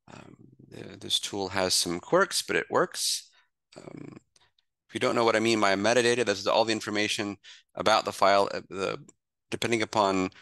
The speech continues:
what you've got it set up, the image can contain information like location data. It can contain the kind of camera used. It can use, contain date and time. Um, for our purposes, we're wanting to make sure that it contains a creator or author.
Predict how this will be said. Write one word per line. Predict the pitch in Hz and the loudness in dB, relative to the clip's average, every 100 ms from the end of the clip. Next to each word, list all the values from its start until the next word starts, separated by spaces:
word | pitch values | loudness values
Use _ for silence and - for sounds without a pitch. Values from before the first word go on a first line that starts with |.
| _ | _
what | - 101 | 0 0
you've | 101 | 2
got | 104 95 | 2 2
it | - | 4
set | - 95 | 2 4
up, | 120 - - | 2 0 -12
the | 104 95 | -12 -6
image | 110 110 - | 0 2 2
can | 110 | 0
contain | 101 104 92 104 95 | -4 -6 -4 0 0
information | 92 - 95 95 - 95 | -2 -2 0 0 0 0
like | 87 80 | -2 -2
location | 90 - 123 143 156 | -6 -2 0 0 0
data. | 139 143 143 | 0 2 0
It | - | -2
can | 92 | -8
contain | - - 90 87 85 - - _ | -14 -6 -2 -2 -4 -16 -20 _
the | - | -12
kind | - - 117 | -6 -2 0
of | 117 | 0
camera | - 120 117 110 | -2 -2 0 0
used. | 110 113 107 110 - | 0 0 0 -2 -6
It | 92 | -4
can | 92 | -4
use, | 90 - - | -4 -8 -12
contain | 90 95 90 87 | -6 -2 -2 0
date | 95 98 | 0 0
and | 95 | -2
time. | 98 95 98 98 - - - - _ _ _ | -4 0 0 0 -4 -18 -20 -20 _ _ _
Um, | 87 57 50 50 - - - | -2 -2 -6 -10 -12 -14 -2
for | - | 2
our | 107 | 4
purposes, | 127 127 110 110 104 | 4 0 0 0 2
we're | 107 | 2
wanting | 107 110 104 | 4 4 2
to | |
make | 101 98 | 2 2
sure | - 107 104 | 2 2 2
that | 101 | 0
it | - | -2
contains | 107 - 104 95 90 - - - _ _ _ _ _ _ _ - | -8 -2 0 0 0 -4 -6 -20 _ _ _ _ _ _ _ -20
a | - | -16
creator | - 113 107 117 160 | -8 0 2 2 2
or | 101 92 | 0 4
author. | 95 101 160 180 | 2 2 -4 -8